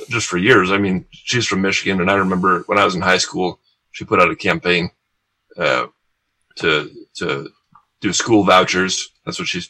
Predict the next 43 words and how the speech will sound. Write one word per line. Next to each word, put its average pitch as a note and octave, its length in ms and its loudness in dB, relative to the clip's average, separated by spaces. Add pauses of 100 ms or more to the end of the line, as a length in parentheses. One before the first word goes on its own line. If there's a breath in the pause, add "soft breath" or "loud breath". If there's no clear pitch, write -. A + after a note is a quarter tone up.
(140)
been F#2 140 -4
trying F#2 240 0
to F2+ 40 0
do E2+ 100 -2
this F2 180 -4
whole F2+ 120 -4
time. F2 280 0
She's - 140 -14
trying F2+ 200 -2
to F2+ 80 0
do F2+ 60 2
it E2+ 60 -4
on F2+ 100 0
a - 20 -2
national F#2 400 -4
level F2+ 300 -2
of F#2 100 -10
what, F#2 240 -8
whatever. F#2 400 -2 (1160 soft breath)
All A2 100 4
that A2 140 4
to G2 100 -6
say, G#2 320 4 (560 soft breath)
she's B2 220 -2
just B2 160 -4
looking B2+ 180 4
for G2+ 140 4
any A2+ 160 4
excuse G#2 400 0
to F2 100 -8
defund F2+ 580 0 (680)
public F#2+ 280 -2
schools. D#2+ 540 -4 (440)
Like, - 260 -4
that's - 400 -4 (560)
her F#2 140 2
thing. D2 400 0 (440)
And E2+ 200 -6
here F2 100 -4
comes F#2 240 -4
the F2+ 60 -6
virus. F2+ 420 2
It's - 220 -16